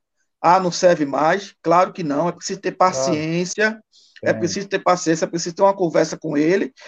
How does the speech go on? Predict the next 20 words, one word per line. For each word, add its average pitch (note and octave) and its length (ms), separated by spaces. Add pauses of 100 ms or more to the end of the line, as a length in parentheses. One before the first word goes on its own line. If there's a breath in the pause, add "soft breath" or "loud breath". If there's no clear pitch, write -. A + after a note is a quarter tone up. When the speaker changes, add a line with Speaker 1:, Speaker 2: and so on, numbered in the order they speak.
(180 loud breath)
Speaker 1:
e G#3+ 120
ver G#3 320
onde B3+ 160
é A#3+ 60
que A#3 120
pode A3+ 300
ser A#3+ 140
melhorado. B3+ 680 (220)
O - 120
que - 100
a A3 60
gente A3+ 200
tá G3 120
fazendo E3 460
é G#3 40
chamando A3+ 560
a - 40
atenção E3+ 680 (260)
de C4+ 100
todos, F#3 720